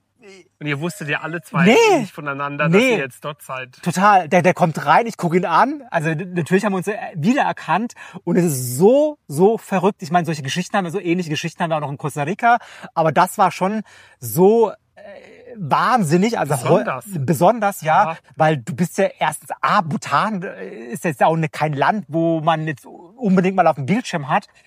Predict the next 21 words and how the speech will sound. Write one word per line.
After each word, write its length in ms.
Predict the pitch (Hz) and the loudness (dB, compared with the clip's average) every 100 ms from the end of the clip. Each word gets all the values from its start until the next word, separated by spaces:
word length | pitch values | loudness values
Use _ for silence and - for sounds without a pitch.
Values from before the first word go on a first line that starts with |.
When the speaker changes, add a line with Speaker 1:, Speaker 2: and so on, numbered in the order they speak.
| _ | _
Speaker 2:
Dann 480 | - 113 175 262 294 _ _ - | -8 2 4 4 -2 _ _ -2
bei 160 | 165 196 | 0 2
einer 220 | 170 165 | 0 -2
Familie 600 | - 165 151 165 240 254 | -2 -2 0 0 0 0
irgendwo 460 | 226 202 247 240 | 0 0 0 0
in 80 | 226 | -2
den 180 | 170 139 | -2 0
Bergen, 460 | 170 185 233 233 190 | 2 4 2 -2 -10
in 180 | - 240 | -4 0
der 140 | 247 196 | 0 -2
Pampa. 560 | - - 226 196 175 214 - _ _ | -6 -4 -4 2 2 2 -2 _ _
Und 240 | - 156 135 | -6 -4 2
der 180 | 165 185 | 2 2
hatte 160 | 226 | -2
dann 140 | 214 202 | -2 -2
einfach 280 | 170 160 | -2 0
so 120 | 160 170 | -2 -2
eine 100 | 180 | -2
authentische 480 | 156 - 160 - | -2 -4 -6 -6
Tour 220 | 120 - 196 | -8 -2 -2
gebucht 480 | 214 311 - - | 0 -4 -6 -20